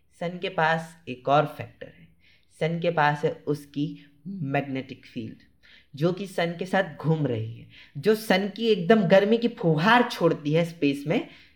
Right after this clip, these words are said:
हमारे लिए थोड़ी खतरनाक हो सकती है, पर अभी सोलर सिस्टम बनाने में बहुत काम आने वाली, क्योंकि जब वो मैग्नेटिक फील्ड उन गैसेस के बीच में से घू-, निकलती हैं,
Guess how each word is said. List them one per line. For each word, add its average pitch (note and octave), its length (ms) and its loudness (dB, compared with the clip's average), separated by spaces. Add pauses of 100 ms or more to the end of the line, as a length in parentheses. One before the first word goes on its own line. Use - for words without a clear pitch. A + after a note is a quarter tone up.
(240)
हमारे G3 300 0
लिए C4 140 0
थोड़ी B3 320 2
खतरनाक G3 560 -4
हो D#3 100 -2
सकती D3+ 260 -8
है, F3 80 -10
पर E3+ 140 0
अभी D3+ 220 0
सोलर C3+ 440 -2
सिस्टम E3+ 320 -8
बनाने D3+ 400 -2
में E3 160 -4
बहुत C#3 300 -4
काम D#3+ 160 -2
आने G#2+ 180 -6
वाली, - 220 -12 (340)
क्योंकि - 240 4
जब G#3+ 400 4
वो C4 100 4
मैग्नेटिक A#3 540 0
फील्ड A#3 240 -4
उन A3 220 0
गैसेस F3 460 2
के F#3+ 140 0
बीच F#3 460 -6
में F3+ 140 -8
से F3 140 -6
घू-, C#3+ 460 -6
निकलती F3 560 -2
हैं, - 300 -8